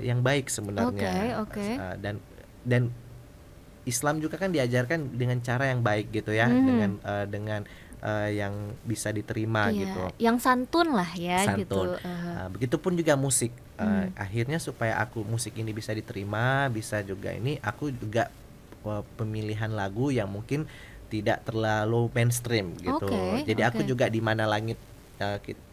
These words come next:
Speaker 1: eh, di bumi dipijak, ya disitulah langit dijunjung. Jadi aku harus buat lagu yang juga bisa masuk.
Speaker 2: Hmm.
Speaker 1: Eh, apalagi Aceh juga mungkin syarat akan budaya.
Speaker 2: Hmm.
Speaker 1: Budaya-budayanya kalau kita angkat, itu juga akan cepat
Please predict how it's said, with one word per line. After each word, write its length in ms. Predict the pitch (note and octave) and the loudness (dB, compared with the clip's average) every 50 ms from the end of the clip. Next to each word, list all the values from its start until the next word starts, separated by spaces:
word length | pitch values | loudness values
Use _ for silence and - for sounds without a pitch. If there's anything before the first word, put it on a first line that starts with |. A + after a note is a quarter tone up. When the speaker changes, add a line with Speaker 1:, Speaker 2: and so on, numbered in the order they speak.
| - - | -8 -2
Speaker 1:
eh, 120 | A2+ A#2 | 0 2
di 140 | B2 B2 B2 | 4 4 6
bumi 260 | B2 A#2+ A#2 A#2 A#2+ | 6 6 6 6 4
dipijak, 460 | A#2 A#2 A2+ - A#2 A2 A#2+ D#3+ E3+ | 4 2 2 0 0 4 6 6 6
ya 120 | - - G#2+ | 6 4 2
disitulah 380 | G2+ G2+ - A#2+ - E3+ F3 | 2 0 -2 2 4 4 6
langit 220 | D#3 B2+ A#2+ B2 A2+ | 6 6 4 2 2
dijunjung. 420 | A#2 A2+ B2 C#3+ D#3+ D#3 C3+ B2+ A#2+ B2 - - - - - | 0 0 0 2 2 4 4 2 2 -2 -8 -14 -18 -14 -6
Jadi 200 | - - D#3+ E3+ | -2 0 2 2
aku 140 | G3 F#3+ - | 0 2 2
harus 220 | G#3 F#3 D#3 - - | 4 4 4 2 0
buat 240 | G#2 A2+ B2 C#3 B2 | 0 0 0 2 2
lagu 240 | B2 A2 A2 A#2 D#3 | 2 0 2 2 2
yang 180 | F3 D#3+ B2 | 0 2 0
juga 360 | G#2+ G2+ G2+ A2+ A2+ B2+ A#2 - - - - - - - | 0 -2 -4 0 0 0 0 0 -2 -10 -20 -20 -20 -10
bisa 260 | - B2+ A2+ - - A#2 | -4 -4 -2 -2 0 0
masuk. 360 | A#2 A2+ A#2 - - - - - - - - - | 0 0 0 -2 -4 -6 -8 -10 -16 -20 -20 -8
Speaker 2:
Hmm. 300 | - A#3 A3 G#3+ G#3+ G#3+ | -2 0 4 4 6 6
Speaker 1:
Eh, 120 | G#3 G3+ G3+ G3 | 6 4 4 2
apalagi 340 | G3+ G3 A2 A2 B2+ D3 | 2 2 2 0 0 2
Aceh 240 | D#3+ A2 A#2+ - - C#3+ | 2 0 0 0 -4 -4
juga 300 | C3+ A#2+ A2+ B2 C3 - - - - | -4 -2 0 0 0 0 -2 -8 -8
mungkin 300 | - A2 A2+ A2+ - C#3 | -4 -4 -2 -2 -2 -2
syarat 320 | B2+ - A2 G#2 A2 A2+ - | -2 0 0 2 2 2 0
akan 240 | A2 - - A#2 A2+ | -2 -4 -2 -2 0
budaya. 600 | A2 A2+ G#2+ A2 G#2+ G#2+ G#2 G2 F2+ F2 G2+ G2+ | 2 2 2 2 2 2 2 2 0 -2 -4 -6
Speaker 2:
Hmm. 560 | - A#3+ A#3 A#3 A3+ A3+ A3+ A3 G#3+ G#3 G#3 | -2 0 2 4 4 4 4 4 2 2 0
Speaker 1:
Budaya-budayanya 880 | G#3 G3+ G3+ A2+ G#2 G#2 A2 A2 A2 A2+ A2 A2 G2+ G#2 G#2 G#2+ A2+ A#2 | 0 0 0 0 2 2 2 2 0 0 2 2 2 2 2 2 2 0
kalau 200 | A#2+ A#2 A2 G#2 | 0 2 0 0
kita 260 | G#2 - A2 - - G#2 | 0 -2 -2 0 2 2
angkat, 600 | - A2 B2 C#3+ C#3+ - - A#2+ G#2+ A2 A2+ A#2+ - - - - - - - | 4 2 2 0 -2 0 2 4 6 6 4 4 0 -6 -16 -20 -20 -12 -12
itu 220 | - A#2 - D3 C#3 | -12 -10 -8 -6 -4
juga 220 | A#2+ A#2 A#2+ - | -4 -2 -2 -2
akan 300 | - - - A#2+ A2 A2 | -2 -2 -2 -2 -4 -4
cepat 400 | - - B2 - - - - B2+ | -6 -8 -10 -10 -2 0 0 0